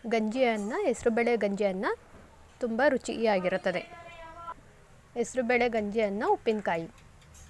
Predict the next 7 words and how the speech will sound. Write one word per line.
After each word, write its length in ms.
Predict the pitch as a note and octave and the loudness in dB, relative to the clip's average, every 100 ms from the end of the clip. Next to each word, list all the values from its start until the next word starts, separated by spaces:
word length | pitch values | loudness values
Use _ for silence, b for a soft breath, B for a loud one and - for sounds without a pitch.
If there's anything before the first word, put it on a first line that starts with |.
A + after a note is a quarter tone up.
| - - - - - - - - - | -20 -20 -20 -20 -20 -20 -20 -14 -4
ಹೆಸರುಬೇಳೆ 540 | A#3+ C4+ B3 A#3 D#4+ | -2 2 2 4 2
ತುಂಬ 280 | - A3+ A3 | 0 -2 0
ತಂಪಾಗಿರುತ್ತದೆ, 760 | E4+ A#3+ G#3+ A3 G#3 F#3+ G3 G3+ | 2 0 0 2 2 0 -2 0
ಆರೋಗ್ಯಕರವಾಗಿರುತ್ತದೆ. 1160 | D#4 A3+ G#3 G#3+ - G3+ F#3+ F3+ F3+ F3+ F3+ - G3+ - - A#3+ | 2 2 2 -2 -2 0 2 0 0 -2 -4 -4 -10 -20 -14 -8
ಒಮ್ಮೆ 240 | A3 A3+ | -2 -2
ಮಾಡಿ 360 | A3+ G3+ G#3 A3 | 0 2 2 2
ನೋಡಿ. 400 | G3 F3 A3 | 0 -2 -4